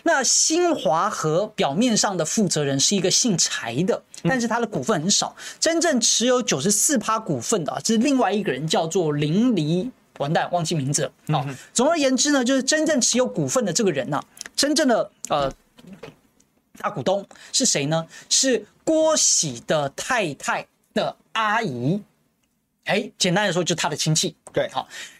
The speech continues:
Speaker 1: 那然后呢，就透过这一家新华和公司啊，如果我们去比对他的一些，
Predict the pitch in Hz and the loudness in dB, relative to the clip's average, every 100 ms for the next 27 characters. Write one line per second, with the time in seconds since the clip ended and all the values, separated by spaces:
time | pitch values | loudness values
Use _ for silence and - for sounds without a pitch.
0 | _ 359 320 269 269 277 311 254 262 269 | _ 0 2 2 0 0 2 2 0 -2
1 | - 330 269 226 269 220 240 233 214 214 | -2 0 0 2 2 2 2 2 2 2
2 | 208 208 - - 285 262 160 175 160 156 | 0 -4 -2 0 2 0 0 -2 0 -2
3 | 170 185 196 - 180 156 156 196 214 147 | 0 0 0 0 0 0 0 0 0 0
4 | 180 180 139 123 - - 240 175 - 170 | -2 -2 -4 -8 -10 -2 -2 -2 -4 -4
5 | 170 156 175 - 165 160 | -2 0 0 2 0 0